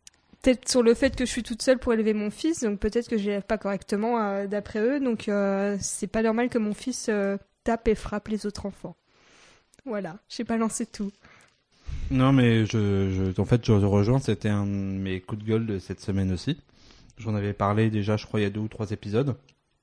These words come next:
Speaker 2: En disant que le système jugeait beaucoup les enfants, euh, se permettait des remarques à la con, et cetera, et cetera. Bon, euh, en gros, il m'est arrivé sensiblement encore la même chose qu'à toi. Bon, moi, euh, il tape pas, mais en gros, il joue tout seul,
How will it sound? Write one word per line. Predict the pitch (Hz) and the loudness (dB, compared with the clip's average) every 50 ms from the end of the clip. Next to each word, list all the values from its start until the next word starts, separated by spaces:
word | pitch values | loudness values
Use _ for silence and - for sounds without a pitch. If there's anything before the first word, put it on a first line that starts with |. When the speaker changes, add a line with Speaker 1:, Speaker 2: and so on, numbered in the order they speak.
| _ - - _ _ _ _ _ _ _ _ _ _ _ _ - - - 139 | _ -20 -20 _ _ _ _ _ _ _ _ _ _ _ _ -14 -8 -4 -4
Speaker 2:
En | |
disant | 120 107 107 101 113 117 | -2 -2 -2 -2 -2 -2
que | - - | -2 -4
le | 117 | -6
système | - 110 101 - - 117 113 110 104 | -6 -8 -10 -6 -6 -4 -4 -4 -4
jugeait | 90 90 107 92 104 101 | -6 -6 -6 -6 -6 -6
beaucoup | 104 104 - 113 | -6 -6 -4 -2
les | 104 101 98 | -2 -2 -2
enfants, | 101 98 - - 113 110 110 107 101 | -4 -6 -6 -4 -4 -2 -2 -2 -2
euh, | 92 90 | -4 -6
se | 90 - 110 | -6 -8 -10
permettait | 104 - 101 104 104 98 - 110 | -6 -4 -4 -4 -4 -4 -6 -6
des | 104 101 | -4 -4
remarques | 95 98 98 104 101 - - | -6 -4 -4 -6 -6 -6 -8
à | 98 | -10
la | 92 92 | -10 -10
con, | - - 117 113 117 107 | -6 -6 -4 -4 -4 -6
et | 92 - | -6 -8
cetera, | - 92 - 98 101 98 | -12 -16 -12 -10 -12 -12
et | |
cetera. | - - - 120 - - - - - - - - - - - - - - - - | -12 -8 -6 -6 -6 -6 -12 -18 -18 -18 -18 -18 -18 -18 -18 -18 -18 -16 -4 0
Bon, | 120 117 117 110 107 107 104 | 2 2 2 2 2 0 0
euh, | 101 98 98 | 0 0 0
en | 98 | 0
gros, | 101 104 117 127 123 | 2 4 6 6 8
il | 113 | 6
m'est | 107 104 | 6 4
arrivé | 101 98 101 101 101 104 101 | 4 2 2 0 0 0 -2
sensiblement | - - 101 98 - 101 101 101 98 98 98 | -2 -4 -8 -8 -6 -6 -4 -2 -2 -2 -2
encore | 98 - - 104 101 98 | -4 -2 -2 -2 -2 -2
la | 95 | -4
même | 92 92 92 92 | -6 -8 -8 -10
chose | - - - 107 95 - - | -12 -10 -8 -8 -8 -8 -8
qu'à | - 90 | -8 -10
toi. | - - 117 117 120 | -2 0 2 4 4
Bon, | 117 113 98 95 95 | 2 0 -2 -2 -2
moi, | 95 98 104 104 104 | 0 2 2 2 2
euh, | 104 101 95 76 | 2 0 -2 -4
il | 101 - | -8 -6
tape | - 107 98 - - | -6 -6 -6 -4 0
pas, | - 120 117 120 120 | 2 4 4 6 4
mais | 120 107 101 95 | 4 2 2 0
en | 95 98 | 0 -2
gros, | 98 107 107 113 117 | -2 0 0 2 2
il | 113 104 | 2 0
joue | 95 110 117 | 0 -2 -4
tout | - 120 113 | -4 -6 -4
seul, | - - 117 117 117 113 - | 0 2 4 4 4 2 0